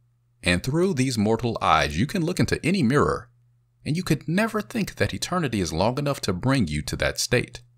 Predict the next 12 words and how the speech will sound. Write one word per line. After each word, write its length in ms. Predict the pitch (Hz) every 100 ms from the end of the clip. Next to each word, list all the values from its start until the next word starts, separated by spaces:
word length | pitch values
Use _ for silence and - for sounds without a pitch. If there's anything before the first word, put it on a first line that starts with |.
| _ _ _ _ _ _
And 200 | 71 67
yet, 440 | 67 101 - - - _ _ _ _ _ -
when 200 | 69 76
it 120 | -
takes 240 | 117 110
place, 500 | - 175 170 - - - _ _ _ _ _
instantaneously 1080 | - 120 - 165 160 - 190 190 95 - 78
you 260 | 73 117 147
are 460 | - 143 - - - _ -
that 300 | - 71 80
being. 400 | 98 107 82 - - _ _ _ _ _ _ _ _ _ _ _ _ _ _
So, 520 | - 127 113 113